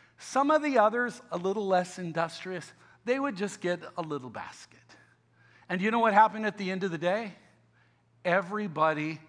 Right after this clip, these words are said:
had enough. Miraculous. But they got tired of it. They didn't want it anymore. "If only we had meat to eat," they said.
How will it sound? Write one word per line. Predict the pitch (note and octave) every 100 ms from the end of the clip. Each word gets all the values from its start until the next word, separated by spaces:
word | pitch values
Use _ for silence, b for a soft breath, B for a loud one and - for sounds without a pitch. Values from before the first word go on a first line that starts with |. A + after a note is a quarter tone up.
| _ _
had | - C3+ C3+ C#3+ B2 b b b _
enough. | D3+ C3+ B2+ A#2+ - - - - _ _ _ _ _ _ _ _ _ _ _ _ _ _ _ _ _ _
Miraculous. | F3 F#3+ G#3+ A3 G#3 - - G#3 - - - _ _ _ _ _ _ _ _ _ _ _ _ _ _ _ _ _ _ _
But | G#3
they | A3 F#3
got | C#3+ -
tired | G#2+ F#2 -
of |
it. | - - _ _ _ _ _ _ _
They | G#3+
didn't | G#3 C#3
want | A#2+ A2+
it |
anymore. | G2 F#2+ F2+ - b b b -
"If | G#3 A3+
only | B3 C4 C4+
we | A#3+ A3
had | G3 G3+ D#3+
meat | E3 F3+ F3+ - - _
to | E3+
eat," | D3 C#3 C3+ - - A2
they | G#2
said. | - - -